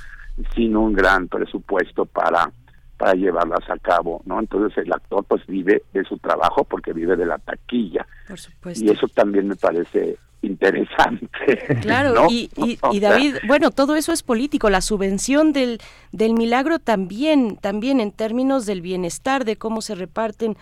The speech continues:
Speaker 2: los, eh, dineros públicos, en fin.
Speaker 1: Exacto.
Speaker 2: Eh, va-, vaya, ahí, eh, pones un montón de, de cuestiones, David, cuáles son las necesidades culturales y cuáles son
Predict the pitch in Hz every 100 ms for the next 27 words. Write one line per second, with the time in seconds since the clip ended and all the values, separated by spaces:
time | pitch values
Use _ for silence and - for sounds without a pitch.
0 | - - - 202 202 202 208 - - 185
1 | 170 202 196 180 - - 240 254 254 233
2 | - 220 214 220 214 277 269 285 - -
3 | 101 - 196 143 180 - 214 226 190 -
4 | 214 262 277 240 233 214 247 262 277 269
5 | 269 269 240 220 254 190 202 - 202 -
6 | 220 214 220 196 196 214 226 233 269 -
7 | 226 240 233 226 214 185 190 - 196 208
8 | 226 - 202 196 214 233 - - 226 -
9 | - 277 311 285 262 233 220 247